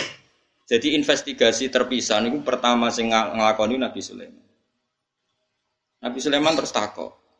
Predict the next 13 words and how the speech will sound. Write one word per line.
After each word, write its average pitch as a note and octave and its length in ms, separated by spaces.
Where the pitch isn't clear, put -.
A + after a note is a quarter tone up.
Ning B2 160
ngarepe D3+ 240
Nabi D3 240
Dawud, C#3 320
"Mbok, B2 140
mbok D3+ 200
jenengan E3 260
takel E3 220
riyen?" D3 320
Jarene, C3 320
"Lah C#3 100
kok F#3+ 140
meteng?" G#3+ 360